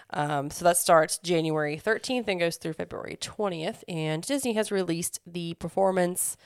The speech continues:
a performer lineup and the pricing for the dining packages.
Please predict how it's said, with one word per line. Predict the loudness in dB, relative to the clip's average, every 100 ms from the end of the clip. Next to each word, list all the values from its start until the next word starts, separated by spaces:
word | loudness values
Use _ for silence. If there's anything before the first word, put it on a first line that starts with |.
| -20 -14 -6
a | -4
performer | 6 8 10 8
lineup | 8 6 6 4 2 0 -4
and | 0 2 0 -2 -8
the | -6 -4 -2 -4 -6 -6
pricing | -2 -2 -4
for | -6 -4
the | -4 -6 _ -6
dining | -4 -4
packages. | -8 -14 -16 -16 -14 -16